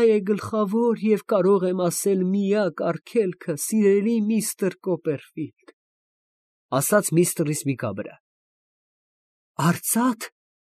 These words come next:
գոչեց տատս, "բայց դուք միշտ բոլորիս այնքան լավություն եք անում և կամ արդեն արել եք, որ ձեր բորբոքած կրակի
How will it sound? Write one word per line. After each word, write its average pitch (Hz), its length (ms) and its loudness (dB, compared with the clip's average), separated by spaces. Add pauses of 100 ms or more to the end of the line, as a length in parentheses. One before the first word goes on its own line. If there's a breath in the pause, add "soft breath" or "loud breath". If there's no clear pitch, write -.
(160)
գոչեց 143 460 -2
տատս, - 400 -6 (1120)
"բայց 175 400 2
դուք 247 240 0
միշտ 254 480 2
բոլորիս 226 560 6
այնքան 180 400 4
լավություն 208 560 0
եք - 160 0
անում 190 320 2
և 175 240 4
կամ 190 160 0
արդեն 185 400 2
արել 214 400 4
եք, - 160 -10 (680)
որ 180 260 6
ձեր 196 220 6
բորբոքած 233 680 4
կրակի 226 420 4